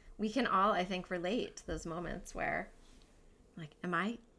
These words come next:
am I really doing this? Wow. I, like, I, or I didn't know I had this in me." Or,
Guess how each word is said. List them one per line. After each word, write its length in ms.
am 140
I 100
really 260
doing 340
this? 400
Wow. 460
I, 60
like, 120
I, 100
or 180
I 100
didn't 200
know 100
I 60
had 200
this 180
in 180
me." 320
Or, 160